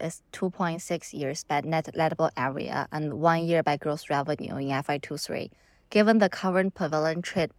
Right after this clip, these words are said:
of short-term leasing in China, the variable component of E M A rental income is susceptible to the renewal decision of current tenant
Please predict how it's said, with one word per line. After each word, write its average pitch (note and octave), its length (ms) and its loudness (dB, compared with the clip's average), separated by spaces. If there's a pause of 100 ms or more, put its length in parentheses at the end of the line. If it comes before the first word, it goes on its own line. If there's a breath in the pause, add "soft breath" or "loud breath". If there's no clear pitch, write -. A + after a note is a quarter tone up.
(140)
of D#3 220 -2
short-term E3 640 -2
leasing D3 420 -4
in C#3+ 60 -6
China, C#3+ 500 -8 (280 soft breath)
the F3+ 100 0
variable F3+ 380 4
component D#3 540 -4
of D#3 120 -4 (100)
E D3+ 160 -2
M C#3+ 220 -2
A D3 140 -2
rental D3+ 440 -2
income D3+ 520 -6 (280 soft breath)
is D#3+ 140 -2
susceptible E3 760 0
to D3+ 120 -6
the D3 140 0
renewal D3+ 420 0
decision D3 560 -6
of A#2+ 300 -10
current D#3 340 -4
tenant D3 480 -8